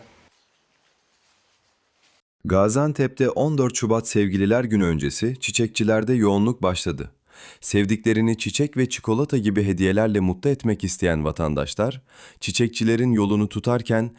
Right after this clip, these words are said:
çiçekçiler de artan talebe yetişebilmek için hazırlıklarını tamamladı.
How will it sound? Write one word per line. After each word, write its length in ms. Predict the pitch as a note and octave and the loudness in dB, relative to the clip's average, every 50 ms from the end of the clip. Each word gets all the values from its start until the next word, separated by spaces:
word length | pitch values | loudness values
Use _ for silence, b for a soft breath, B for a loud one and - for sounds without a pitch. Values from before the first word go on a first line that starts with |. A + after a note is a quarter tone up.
| B B B B | B B B B
çiçekçiler 680 | B - - - B2 A#2+ A#2+ - C3 B2+ D3 D3+ C3+ A#2 | B -4 -2 0 0 0 0 -2 -2 0 0 0 0 0
de 140 | C3+ C3 | 0 0
artan 380 | - - G2+ G2+ - C3 C#3+ C#3+ | 0 0 0 0 0 -2 -4 -2
talebe 340 | - B2 A#2 A2+ A2 G#2+ A2 | -2 0 0 2 2 2 2
yetişebilmek 680 | G2+ F#2 - - - G#2+ G2+ G2 G#2 G#2+ A#2 A#2+ - | 0 0 -2 -2 -2 -2 0 0 0 0 0 -2 -4
için 260 | F#2 - - G#2+ G2+ G2+ | -6 -2 0 0 0 -2
hazırlıklarını 800 | F2+ F2 F#2+ F#2 E2+ F#2 F2 F2+ - - F2+ D#2+ F2 A2 C3+ - | -2 -2 -2 0 0 0 -2 -2 -2 -2 -2 0 0 -2 -2 -2
tamamladı. 600 | - G#2+ F#2+ F2+ E2+ E2 D#2 C#2+ A1+ - - | -2 0 0 2 0 0 -2 -4 -6 -8 -14